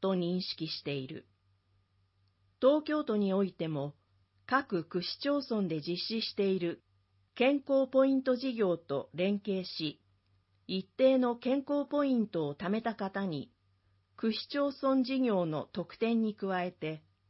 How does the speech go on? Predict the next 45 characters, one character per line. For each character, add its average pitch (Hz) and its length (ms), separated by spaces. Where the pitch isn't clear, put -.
都 285 160
内 233 260
協 240 260
賛 240 280
店 170 260
で 143 280
利 202 180
用 269 220
可 254 180
能 240 220
な 214 180
優 220 260
待 226 220
カ 202 240
ー 165 60
ド、 - 220
お 214 100
よ 226 160
び 151 300
東 269 280
京 277 200
ポ 277 220
イ 262 140
ン 214 80
ト 165 240
を 143 80
提 214 260
供 196 240
す 190 180
る 175 240
東 233 300
京 196 480
健 277 220
康 269 400
応 247 200
援 240 240
事 220 200
業 160 340
を 247 140
実 180 160
施 170 220
し - 140
て 165 80
い 143 160
る。 139 180